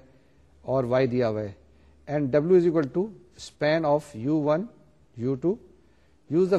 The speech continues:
fact that U one and U two are orthogonal to compute projection Y on W۔ تو ہم نے کیا کیلکولیٹ کرنا ہے یہاں پہ؟ projection of Y on W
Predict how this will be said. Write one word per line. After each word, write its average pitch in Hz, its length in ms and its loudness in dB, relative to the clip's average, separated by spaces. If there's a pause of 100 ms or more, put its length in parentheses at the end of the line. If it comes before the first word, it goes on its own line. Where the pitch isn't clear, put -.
fact 170 160 2
that 143 200 0
U 165 100 2
one 165 140 2
and 151 180 0
U 156 160 0
two 151 80 2
are 143 120 4 (160)
orthogonal 156 460 -2 (100)
to 196 120 2 (680)
compute 156 360 0 (180)
projection 139 460 -6 (300)
Y 131 300 2
on 127 200 -6
W۔ 104 260 -8 (360)
تو 139 80 -6
ہم 151 60 -4
نے 160 80 -4
کیا 170 160 2
کیلکولیٹ 160 360 -2
کرنا 170 200 -2
ہے 170 40 -2
یہاں 160 120 0
پہ؟ 165 160 -2 (100)
projection 143 420 -4
of 139 180 2
Y 147 100 2
on 135 80 -4 (160)
W 143 60 -2